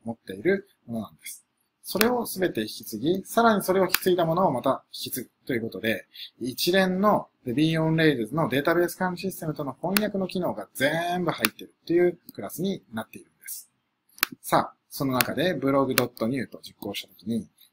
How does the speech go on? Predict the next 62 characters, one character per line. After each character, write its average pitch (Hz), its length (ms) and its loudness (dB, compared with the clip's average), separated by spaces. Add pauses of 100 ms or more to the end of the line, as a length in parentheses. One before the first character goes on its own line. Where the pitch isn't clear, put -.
(100)
じ 151 100 -6
ゃ - 20 -2
あ - 40 0
な 226 180 4
ぜ 254 100 2
こ 143 160 -2
の 120 220 -4
ア 131 80 4
イ 135 120 4
デ 135 80 -2
ィ 123 120 -2
ー 107 60 0
や 98 60 -4
タ 123 160 -2
イ 113 80 2
ト 104 120 -8
ル 98 80 -10
や 92 120 -10
コ 117 160 -4
ン 117 80 -2
テ 113 120 -2
ン 107 80 -4
ト 110 80 -4
や 104 40 -6
ク 110 100 -8
リ 120 80 0
エ - 20 -
イ - 20 -6
タ 117 140 -4
ー - 20 -8
タ 110 140 -8
ッ - 60 -16
ト 98 100 -14
や 95 80 -6
ア 98 60 -8
ッ - 20 -20
プ 117 100 -12
デ 127 60 -4
ー 120 40 -6
ト 123 140 -4
ア 120 60 -4
ッ - 40 -16
ト - 80 -8
が 87 100 -14 (200)
入 120 160 -6
る 104 40 -10
の 107 60 -10 (320)
か 131 380 2
と - 80 2
い 151 40 4
う - 40 0
こ - 60 -6
と - 100 -10
で - 100 -20
す。 - 160 -16 (320)
こ - 120 2
れ 185 100 6
に 185 100 4
つ 196 120 0
い 156 80 2
て - 100 -8
は、 104 300 0